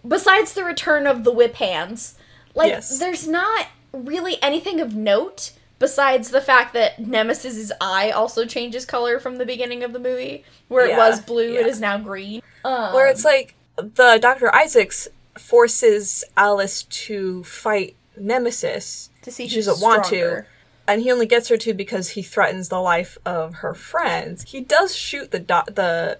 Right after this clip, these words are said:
Speaker 2: the dad, the guy.
Speaker 1: But we already know he's infected, so it doesn't really have much of a
Speaker 2: Yeah. And he is the one that starts eating, uh, Doctor Isaacs at the end, which is very nice.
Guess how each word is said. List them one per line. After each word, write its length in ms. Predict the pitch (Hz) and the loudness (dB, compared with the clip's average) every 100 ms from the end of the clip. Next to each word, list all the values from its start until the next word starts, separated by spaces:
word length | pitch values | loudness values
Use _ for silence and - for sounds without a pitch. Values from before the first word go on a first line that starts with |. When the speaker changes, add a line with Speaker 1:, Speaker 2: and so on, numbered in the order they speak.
| _ | _
Speaker 2:
the 120 | 185 | -8
dad, 520 | 214 180 180 220 240 _ | -2 2 2 2 -2 _
the 60 | 214 | -4
guy. 540 | 233 240 247 277 269 _ _ _ | 2 2 2 -2 -8 _ _ _
Speaker 1:
But 200 | 285 247 247 | 6 6 4
we 120 | 392 | 2
already 200 | 403 370 | 2 2
know 160 | 311 294 | 0 0
he's 200 | 277 254 | -2 -4
infected, 560 | 226 214 185 233 233 226 | -4 -2 -2 0 0 0
so 80 | |
it 100 | 226 | -2
doesn't 200 | 220 233 240 | -2 -4 -4
really 200 | 233 226 | -6 -2
have 320 | 208 202 196 | 0 0 -2
much 200 | 190 202 | -8 -8
of 120 | 202 | -8
a 320 | 101 110 - - _ _ - | -4 -4 -6 -10 _ _ -6
Speaker 2:
Yeah. 420 | 190 - - - _ _ - | -4 -2 -6 -12 _ _ -8
And 100 | 226 | -8
he 240 | 269 285 | 0 2
is 160 | 254 226 | 4 6
the 100 | 208 | 4
one 200 | 202 185 | 4 -2
that 260 | 175 - | -6 -8
starts 280 | - 180 170 | -4 -4 -4
eating, 480 | 156 175 170 170 165 _ _ | -8 -8 -8 -10 -14 _ _
uh, 300 | 165 160 - - | -6 -4 -6 -6
Doctor 240 | 165 170 160 | -8 -4 -4
Isaacs 320 | 165 165 170 | -2 -4 -6
at 100 | 170 | -10
the 100 | 151 | -10
end, 200 | 165 156 | -10 -10
which 100 | 160 | -12
is 100 | 170 | -10
very 180 | 175 196 | -10 -10
nice. 280 | 170 185 | -10 -10